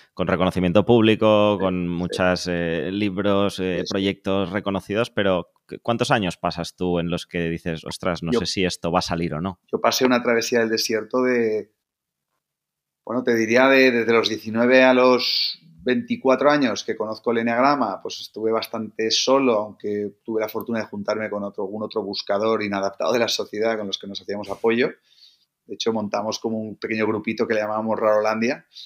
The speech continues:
Speaker 2: que
Speaker 1: Ajá.
Speaker 2: cogíamos el Bob Marley, ¿eh? y nos poníamos a filosofarla, eh, cosa muy impropia de los jóvenes en aquella,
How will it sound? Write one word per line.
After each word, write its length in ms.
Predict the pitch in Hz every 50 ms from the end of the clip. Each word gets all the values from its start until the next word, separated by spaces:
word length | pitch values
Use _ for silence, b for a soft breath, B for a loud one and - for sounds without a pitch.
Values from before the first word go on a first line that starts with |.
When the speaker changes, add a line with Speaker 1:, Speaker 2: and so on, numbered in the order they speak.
| B B B _ _ _
Speaker 2:
que 120 | _ - 123
Speaker 1:
Ajá. 300 | 110 - 87 - - 87
Speaker 2:
cogíamos 480 | 82 95 - 113 113 113 117 117 113 117
el 140 | 117 113 113
Bob 180 | 120 120 117
Marley, 480 | 117 120 123 123 123 135 139 143 143 127
¿eh? 240 | 127 143 156 151 120
y 40 |
nos 160 | 113 113 107 -
poníamos 480 | - 120 107 117 117 117 117 117 107
a 80 | 120 113
filosofarla, 840 | 123 117 117 110 - 113 101 - 110 107 104 113 117 120 127 - B B B B B B B - - - -
eh, 520 | 117 113 117 113 110 110 110 107 107 104 -
cosa 360 | - 110 - 117 104 - -
muy 220 | - 113 117 117 113
impropia 520 | 101 - 113 113 107 - 123 120 117 113
de 100 | 110 110
los 140 | 107 104 -
jóvenes 360 | - 110 110 110 107 98 -
en 160 | 107 107 110
aquella, 420 | 107 101 107 107 110 107 107 110